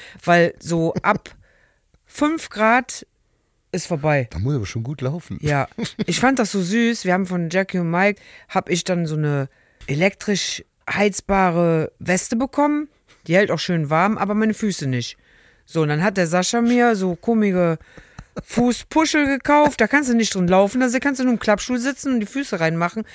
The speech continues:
Speaker 1: Die waren auch irgendwie elektrisch.
Speaker 2: Nee, die sind elektrisch, ja, ja.
Speaker 1: Ja, ja.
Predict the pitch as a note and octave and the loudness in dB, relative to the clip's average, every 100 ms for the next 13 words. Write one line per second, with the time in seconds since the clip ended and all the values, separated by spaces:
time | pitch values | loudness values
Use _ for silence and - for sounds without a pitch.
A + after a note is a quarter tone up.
0 | - - G3+ D#3 G3+ D#3+ D3+ D3+ C#3+ D3 | -16 -4 -2 0 -2 -2 -4 -4 0 2
1 | E3 A2 C3+ B2 C#3 C#3+ G3 E3+ F#2 B2 | 4 2 -2 -2 0 0 -2 -2 -2 0
2 | A3+ - F#3 F#3 B3 D4 | -2 -2 2 4 4 2